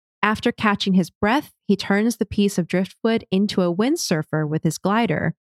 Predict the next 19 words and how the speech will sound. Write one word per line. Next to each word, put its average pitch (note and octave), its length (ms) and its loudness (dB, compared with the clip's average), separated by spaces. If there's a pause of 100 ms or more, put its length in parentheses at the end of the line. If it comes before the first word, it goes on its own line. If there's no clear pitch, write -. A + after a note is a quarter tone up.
and F#3+ 120 2
sets A#3 300 -2
out F#3+ 240 0
over F3 240 0
the E3+ 100 0
waves. - 580 -4 (460)
The F#3 60 2
sky F#3 400 0
opens F#3+ 320 0
up F#3+ 260 0
and F3 140 0
it - 80 -4
begins F3+ 400 0
to - 80 -2
storm. F3 560 0 (400)
The G3+ 80 4
winds C4 300 2
pick - 260 0
up E3+ 200 0